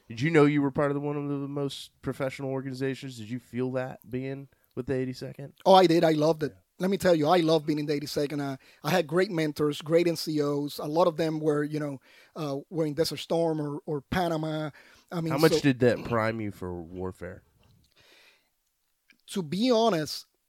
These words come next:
Speaker 2: my time in the eighty-second prepared me for the rest of my military career.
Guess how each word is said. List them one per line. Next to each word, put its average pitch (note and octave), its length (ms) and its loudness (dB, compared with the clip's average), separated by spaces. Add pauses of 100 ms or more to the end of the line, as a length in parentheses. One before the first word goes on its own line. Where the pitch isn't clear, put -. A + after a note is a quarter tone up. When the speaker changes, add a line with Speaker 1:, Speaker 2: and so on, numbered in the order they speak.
(400)
Speaker 2:
my E3 320 -2
time G#3 360 -2
in A3 120 -4
the E3 80 -2
eighty-second E3+ 840 -2
prepared D#3+ 500 2
me D#3+ 100 -6
for D3+ 220 -10
the C#3+ 100 -8
rest D#3 540 0 (120)
of D3+ 140 -4
my D#3 140 -4
military D3 420 -6
career. B2 400 -14